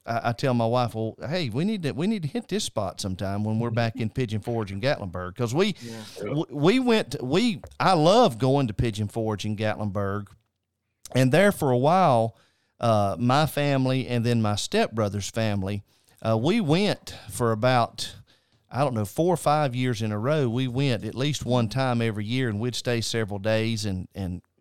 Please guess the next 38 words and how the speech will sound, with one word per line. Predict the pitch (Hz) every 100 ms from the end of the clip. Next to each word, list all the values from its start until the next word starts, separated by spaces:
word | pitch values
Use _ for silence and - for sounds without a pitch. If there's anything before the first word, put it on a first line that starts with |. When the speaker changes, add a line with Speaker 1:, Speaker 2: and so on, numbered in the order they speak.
| _ 110
Speaker 1:
of | 110
course, | 120 107 -
hit | 110 -
Pigeon | 120 104 101
Forge | 110 107 104
and | 104 104
Gatlinburg | 104 110 98 107 101
and | 101
all. | 101 104 104 - - - - -
And | 120
we | 135 170
want | 170 170 123
to, | 123
we | 135 139
want | 147 170
to | -
start | 107 139 127 131
doing | 131 120
that | 117
again. | 107 139 139 113
We | 113
hope | 120 117 104
we | 113
can | 104
start | - 120 110
doing | 117 110
that | 104
again | 101 127 117 95 90
he-, | -
here | 113 117
in | 104
the | 107
next, | 113 - - - -
uh, | 104 95
in | 110 101
the |
near | 110 110
future. | 98 123 117 - 87